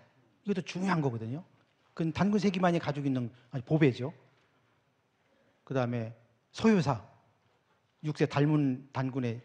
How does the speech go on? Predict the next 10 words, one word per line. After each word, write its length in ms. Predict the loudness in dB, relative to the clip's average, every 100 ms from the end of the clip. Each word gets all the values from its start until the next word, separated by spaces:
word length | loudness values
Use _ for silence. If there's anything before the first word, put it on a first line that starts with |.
| -18 _ _ _
기록되어 280 | -4 0 0
있는 120 | -2
서효사, 520 | -2 -2 -2 -4 -10 -12 _ _
또는 240 | -4 -4 -4 -12 _ _
같은 400 | -2 2 4 4
이 100 | 2
도의 280 | 2 4 4
단군에 320 | 4 0 -2
있는 240 | 0 -2 0
연표문, 580 | 0 2 -2 -2 -4